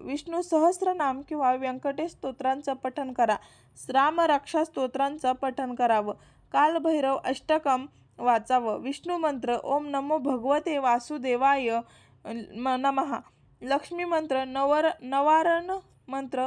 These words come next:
ओम ह्रीं क्लीं चामुंडा, नवारण मंत्र ओम ह्रीं क्लीं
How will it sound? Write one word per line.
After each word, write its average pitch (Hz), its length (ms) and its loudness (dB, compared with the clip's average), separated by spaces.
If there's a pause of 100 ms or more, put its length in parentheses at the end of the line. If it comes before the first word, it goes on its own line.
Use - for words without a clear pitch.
(120)
ओम 311 420 0 (640)
ह्रीं 311 360 -4
क्लीं 302 560 -6 (360)
चामुंडा, 269 560 -2 (360)
नवारण 302 540 2
मंत्र 277 440 -4 (120)
ओम 311 300 2 (420)
ह्रीं 311 320 -8 (500)
क्लीं 330 280 -2